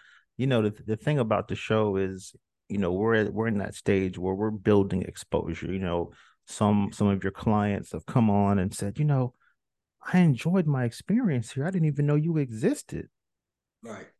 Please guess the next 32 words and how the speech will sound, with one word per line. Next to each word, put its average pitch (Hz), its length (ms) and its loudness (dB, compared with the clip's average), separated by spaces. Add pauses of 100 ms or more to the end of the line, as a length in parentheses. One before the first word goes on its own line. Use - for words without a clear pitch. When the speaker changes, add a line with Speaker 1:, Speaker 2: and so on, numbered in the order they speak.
(240)
Speaker 1:
And 131 80 -6
I'm 160 100 -4
like, 98 180 -6
Speaker 2:
Mm-hmm. 92 100 -2
Speaker 1:
"Wow." 101 440 0
So, 95 220 0
you 127 140 0
know, 92 200 0
so 92 300 2
with 98 260 0
Black 95 280 2
Men 87 160 -2
Sundays, 87 560 -6
we 92 80 -6
took 90 280 -4
our 87 140 -2
first 92 320 -4
Speaker 2:
Yeah. 104 140 -6
Speaker 1:
in-, 104 100 -10 (100)
initiative 92 760 0 (380)
in 95 120 0
our 90 140 2
community 90 580 0
where, 85 340 -2 (300)
you 104 80 0
know, 98 120 4
we're 90 120 0
doing 90 240 -2
a 90 40 -6
turkey 160 360 0
drive 85 400 -2
for 87 340 -2